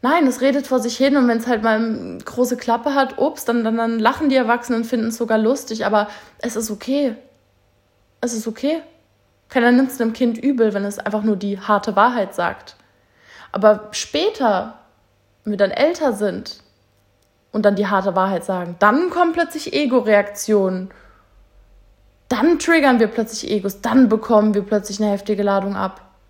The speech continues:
Und jetzt dürfen wir erkennen, auch wenn wir erwachsen sind, dürfen wir wieder uns so verhalten wie als Kind und einfach die herzliche, ehrliche Wahrheit aussprechen.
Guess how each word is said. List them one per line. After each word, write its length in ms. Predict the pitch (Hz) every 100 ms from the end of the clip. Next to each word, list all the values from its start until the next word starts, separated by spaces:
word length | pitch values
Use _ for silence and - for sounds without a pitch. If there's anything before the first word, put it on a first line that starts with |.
| _ _ _ _ _ _ _ _ _ _ _ - - -
Und 120 | 220
jetzt 240 | 214 208 -
dürfen 220 | 247 240
wir 60 |
erkennen, 360 | 202 202 233 208
auch 240 | - -
wenn 220 | 240 240 220
wir 320 | 208 185 196 - -
erwachsen 480 | 196 185 - - 185
sind, 360 | 180 - - _ _ _ _ _ _ _ _ _ _ _ _ -
dürfen 420 | 214 220 277 247
wir 140 | 247
wieder 220 | 220 220
uns 200 | 202 202
so 120 | - 208
verhalten 520 | 202 190 190 190 233
wie 120 | 220
als 220 | 190 -
Kind 420 | - 202 214 220
und 220 | - 202 -
einfach 560 | 180 180 - 196 220 - _ _ _ -
die 80 | 196
herzliche, 680 | 180 196 214 - 226 220 214
ehrliche 520 | - 196 202 202 190
Wahrheit 280 | 190 202 190
aussprechen. 720 | 190 - - 180 - 190